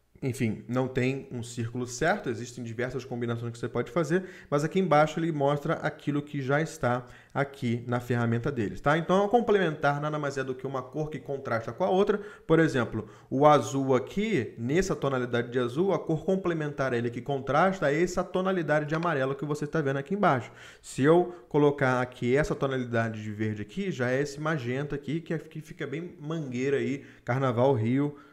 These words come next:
dois mil e dezenove, tá? Então, é bem interessante você ver aqui embaixo a combinação de cor, aquilo que mais se adequa a você. Triádico,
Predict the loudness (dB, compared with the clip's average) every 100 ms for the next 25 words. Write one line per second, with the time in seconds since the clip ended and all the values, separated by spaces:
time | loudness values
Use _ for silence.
0 | _ 0 0 2 0 2 2 2 2 0
1 | 0 2 2 -2 -14 -20 0 4 4 2
2 | -6 -18 _ _ _ -18 -4 0 2 2
3 | 2 2 -2 0 -2 0 -2 -2 0 4
4 | 4 4 -2 -2 -6 -4 0 2 2 -2
5 | -2 -4 -2 -2 0 -2 0 -2 -4 -6
6 | -6 -8 -4 0 0 -2 -4 -4 -4 -4
7 | -2 -2 -2 -4 -6 -6 -2 -4 0 -2
8 | 0 -2 0 -2 -2 -2 -2 -10 -18 -4
9 | 2 6 6 6 2 -2 0 -2